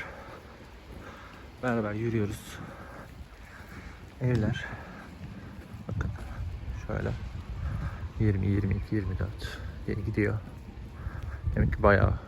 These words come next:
fazla var. Burada da var bayağı biraz. Evinizde bir tadilat bir şey varsa böyle bir şey getiriyorsunuz.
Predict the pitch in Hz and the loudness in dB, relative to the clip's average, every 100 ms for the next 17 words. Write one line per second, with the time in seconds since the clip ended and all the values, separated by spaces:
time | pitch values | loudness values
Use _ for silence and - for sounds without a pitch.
0 | - - 98 - 104 104 - - - - | -4 2 6 8 10 10 8 6 6 6
1 | - - - - - - - - - - | 4 4 0 -2 -4 -4 -6 -8 -8 -6
2 | 107 98 104 113 107 104 - - - - | -4 -2 -4 -4 -4 0 0 0 -2 -4
3 | - - - - - - - - - - | -6 -6 -6 -8 -12 -12 -10 -10 -10 -12
4 | - - - - - - 175 - - - | -16 -16 -14 -12 -12 -10 -10 -10 -12 -12
5 | - - 156 151 160 - - 147 139 139 | -4 0 4 4 4 2 0 0 0 0
6 | - - 139 139 143 - 135 131 131 120 | 0 -2 0 0 -2 -2 -2 -4 -6 -10
7 | - - - 131 135 - 143 127 131 139 | -12 -12 -6 -2 -2 -2 -2 -4 -4 -6
8 | 151 | -4